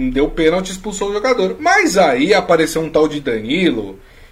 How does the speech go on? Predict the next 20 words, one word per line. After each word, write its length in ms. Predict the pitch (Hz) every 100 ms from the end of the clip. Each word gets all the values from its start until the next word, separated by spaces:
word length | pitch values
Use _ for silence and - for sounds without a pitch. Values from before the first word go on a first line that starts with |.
| -
que 80 | 233
eu 80 | 208
até 180 | -
agora 280 | 262 208 220
tô 100 | 220
tentando 380 | 208 196 196 190
entender 340 | 190 180 165
o 80 | 190
que 140 | 196 214
que 100 | 226
ele 180 | 233 233
fez. 680 | - 156 175 120 104 - - - - -
O 120 | 349
importante 580 | 349 277 185 - 226 262
é 60 | 226
que 80 | 247
ele 120 | 277
fez 280 | 233 240 285
o 60 |
gol 380 | 294 202 214